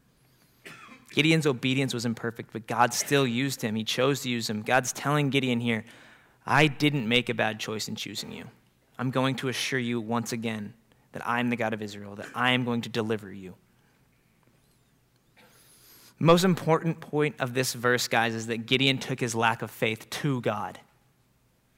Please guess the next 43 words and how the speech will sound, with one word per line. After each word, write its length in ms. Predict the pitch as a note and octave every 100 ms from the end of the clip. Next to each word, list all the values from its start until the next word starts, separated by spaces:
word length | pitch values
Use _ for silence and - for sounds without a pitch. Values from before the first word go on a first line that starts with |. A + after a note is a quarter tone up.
| _ - - -
Gideon 220 | F3 G3
didn't 200 | E3+ F3+
take 160 | F3
his 100 | F3
lack 240 | D3+ C#3+ D3+
of 80 | D3
faith 260 | D3+ D3 C#3+
as 160 | D3
disqualification. 880 | C3 C#3+ C#3 C3+ C3 C3+ C#3+ A#2 - - - - _ - - -
He 100 | C#3+
didn't 220 | E3+ D#3
say, 180 | D#3+ D#3
"Because 480 | C#3 - E3+ E3+
I'm 160 | D#3+ D3
struggling 420 | - E3 D#3 D3+
to 60 | C#3+
believe, 420 | B2+ B2+ C#3+ E3+ -
I'm 180 | B2+ B2+
not 180 | B2+
prepared 360 | - A2 A2+ G#2+
for 80 | -
this." 340 | F2 - - - _ _ _ _ _ _ _ _ _ _ _ _ _ _
Gideon 400 | - C3+ F3+ A3
didn't 200 | F3 G#3
take 160 | F3 F3+
his 160 | F3 C#3+
lack 180 | C#3
of 100 | C#3
faith 220 | - C3+ -
to 120 | C#3
another 280 | B2+ B2+ B2+
idol. 320 | D#3 F3 G2+ - -
And 160 | - C#3+
Gideon 240 | F3 G3
also 280 | D3 F3+ E3+
didn't 240 | C#3+ D#3+ D#3
take 180 | E3
his 160 | D#3+ D3
lack 160 | C#3+ C#3
of 80 |
faith 220 | B2+ C3+ C3
and 100 | B2
turn 380 | C#3 C3+ C3